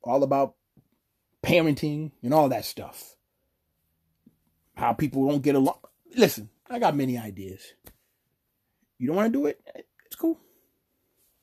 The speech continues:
With that being said, people, thank you for tuning in.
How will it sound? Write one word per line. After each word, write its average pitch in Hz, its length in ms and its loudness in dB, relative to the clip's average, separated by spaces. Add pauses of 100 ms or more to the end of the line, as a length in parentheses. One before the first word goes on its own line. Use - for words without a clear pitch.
(1300)
With 131 140 2
that 160 240 6
being 170 220 0
said, 180 280 2
people, 175 420 -2 (380)
thank 135 180 -8
you 131 60 -10
for - 80 -8
tuning 170 400 0
in. 220 300 4